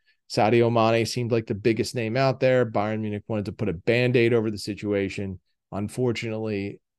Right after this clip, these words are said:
a Band-Aid was not going to work. It solved nothing. And Mane came in, and he will probably ultimately leave with a very unsuccessful tenure at Bayern Munich. I think it's time. I think they do need to get rid of him.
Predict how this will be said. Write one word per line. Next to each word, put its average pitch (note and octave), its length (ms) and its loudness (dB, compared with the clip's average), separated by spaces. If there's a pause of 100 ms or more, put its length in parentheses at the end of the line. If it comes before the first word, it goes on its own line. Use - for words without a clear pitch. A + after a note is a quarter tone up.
(200)
a G#2 60 -6
Band-Aid G#2+ 440 0
was F#2+ 180 -6
not A2+ 360 -2
going G#2+ 300 -4
to G2+ 80 -6
work. F#2+ 360 -4
It F2+ 100 -12
solved F#2 340 -2
nothing. A2 600 -2 (640)
And A2+ 480 -2
Mane E3+ 440 -2 (160)
came D#3 320 0
in, F3 460 0
and A#2+ 240 -6
he A#2 120 -6
will A#2 160 2
probably D3 500 -2
ultimately B2 560 -2
leave A2+ 300 -4
with G#2+ 120 -4
a G#2 40 -2
very A2+ 340 0
unsuccessful A2 760 -6
tenure G#2+ 380 -6
at F#2 120 -8
Bayern F#2+ 260 -2
Munich. F#2+ 280 -4
I G2+ 100 0
think C3+ 200 0
it's - 180 -2
time. C3 480 0
I - 400 -20
think C#3 160 2
they C3 120 6
do C3+ 180 0
need C3+ 200 0
to B2 40 -4
get A2+ 220 0
rid A2+ 160 2
of G#2+ 120 0
him. G#2+ 260 -4